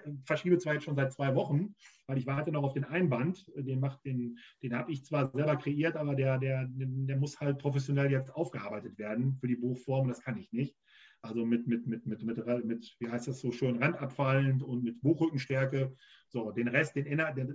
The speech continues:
Innenteil habe ich natürlich selber gemacht. Der Einband wird bunt sein und Hardcover, äh, also richtig schön professionell und auch langlebig. Und, äh, innen drin wird's dann, sag ich mal, auch gutes Papier sein, aber halt eben schwarz-weiß, weil ein komplett buntes Buch mit bunten Bildern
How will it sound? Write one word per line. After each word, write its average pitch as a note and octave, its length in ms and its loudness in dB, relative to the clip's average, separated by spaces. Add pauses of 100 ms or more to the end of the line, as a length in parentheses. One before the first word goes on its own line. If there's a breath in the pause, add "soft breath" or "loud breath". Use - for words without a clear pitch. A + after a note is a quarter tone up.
Innenteil C#3 580 2
habe C3+ 120 0
ich B2+ 60 -2
natürlich B2+ 240 0
selber D#3 220 2
gemacht. D3+ 340 -4
Der B2 160 -8
Einband C#3 340 0
wird B2 160 -2
bunt G3+ 240 2
sein F3+ 380 0
und B2+ 240 -4
Hardcover, E3+ 580 -2 (540 soft breath)
äh, D3 80 -6 (460)
also C3+ 240 -2
richtig C#3 280 -2
schön C#3 280 4
professionell C#3+ 840 4 (380)
und C3 160 -6
auch B2 160 -2
langlebig. D#3 600 2
Und, C#3 280 2
äh, C#3 140 2
innen D3 220 2
drin C#3+ 340 4
wird's C3+ 200 4
dann, B2+ 260 0
sag B2+ 120 2
ich B2 40 -2
mal, B2+ 100 -4
auch C3 160 0
gutes D3 260 0
Papier D3+ 480 0
sein, C3+ 200 2
aber A#2+ 160 -2
halt A#2+ 160 -2
eben A#2 140 -4
schwarz-weiß, G#2 640 -12
weil G2 200 -16
ein G2+ 160 -12
komplett A2+ 360 -6
buntes A#2+ 340 0
Buch C3 300 0
mit B2 160 -4
bunten A#2+ 280 0
Bildern A2+ 360 -4